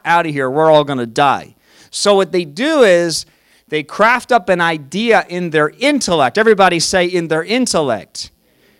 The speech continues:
The Philistines are the world, literally the epitome, Old Testament,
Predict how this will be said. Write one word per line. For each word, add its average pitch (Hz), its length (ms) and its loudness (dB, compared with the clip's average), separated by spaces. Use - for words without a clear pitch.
The 175 160 -2
Philistines 233 800 0
are 190 160 2
the 180 160 -2
world, 175 480 0
literally 254 400 -4
the 160 160 -4
epitome, 170 640 -6
Old 226 300 -4
Testament, 147 560 -6